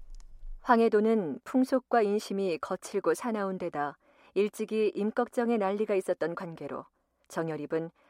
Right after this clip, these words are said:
황해도의 도사가 되기를 청하였으나 그 뜻을 이루지 못하였다. 그러자 정여립은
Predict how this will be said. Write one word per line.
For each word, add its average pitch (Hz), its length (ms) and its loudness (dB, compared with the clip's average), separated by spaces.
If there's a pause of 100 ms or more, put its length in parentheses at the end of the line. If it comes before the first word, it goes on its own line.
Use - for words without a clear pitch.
(120)
황해도의 226 500 4
도사가 233 400 -2
되기를 180 380 0
청하였으나 165 800 -8
그 - 160 -4
뜻을 226 320 0
이루지 175 300 -4
못하였다. 165 640 -10 (1080)
그러자 233 380 4
정여립은 233 720 2